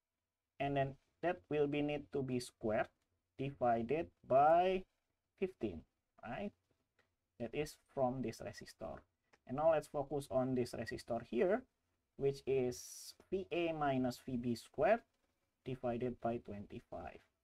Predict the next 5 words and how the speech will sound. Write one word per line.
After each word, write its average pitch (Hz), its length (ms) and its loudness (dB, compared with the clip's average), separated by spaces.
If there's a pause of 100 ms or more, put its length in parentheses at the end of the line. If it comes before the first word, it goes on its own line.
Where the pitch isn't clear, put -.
(520)
V 117 160 -8 (100)
A 180 380 0 (1200)
minus 120 580 -4
V 113 260 -8
B 185 280 -4